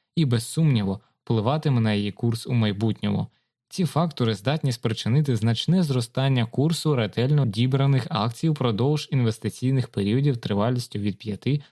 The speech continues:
до сіми років. По-третє, бичачий ринок зазвичай надзвичайно щедрий на низькономінальні акції, ціну яких він намагається довести щонайменше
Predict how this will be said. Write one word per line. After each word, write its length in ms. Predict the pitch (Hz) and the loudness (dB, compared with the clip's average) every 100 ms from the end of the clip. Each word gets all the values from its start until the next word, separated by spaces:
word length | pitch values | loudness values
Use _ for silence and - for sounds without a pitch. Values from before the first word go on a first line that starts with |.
| _ | _
до 120 | 170 | -2
сіми 340 | 180 113 110 110 | 0 0 0 0
років. 440 | 104 - 98 - _ _ _ _ _ | -2 -4 -12 -12 _ _ _ _ _
По-третє, 600 | - 117 - 123 170 175 156 _ _ | -6 -4 0 -2 0 -2 -4 _ _
бичачий 460 | 131 185 170 - 110 | 0 0 -4 -4 0
ринок 340 | 123 180 143 | 2 2 2
зазвичай 560 | 117 104 104 - 156 143 | 0 -2 -4 -2 0 2
надзвичайно 720 | 131 113 107 - 147 165 127 | 0 0 -2 -2 0 2 0
щедрий 520 | - - 135 151 131 | -2 -2 0 2 2
на 180 | 123 123 | 2 2
низькономінальні 1120 | 139 160 - 131 120 110 104 104 131 131 131 127 | 2 2 0 0 2 2 2 2 2 2 0 0
акції, 540 | 131 110 - 104 98 - _ _ | -2 -4 -8 -8 -8 -14 _ _
ціну 340 | - 180 151 107 | -4 0 2 0
яких 320 | 101 147 147 | 0 -2 0
він 220 | 135 190 | 2 2
намагається 560 | 151 120 113 143 135 113 | 4 2 2 0 0 -2
довести 520 | 107 113 160 156 131 | 0 2 0 -2 -6
щонайменше 840 | - 185 165 117 117 139 - 139 | -2 0 2 2 2 0 0 -4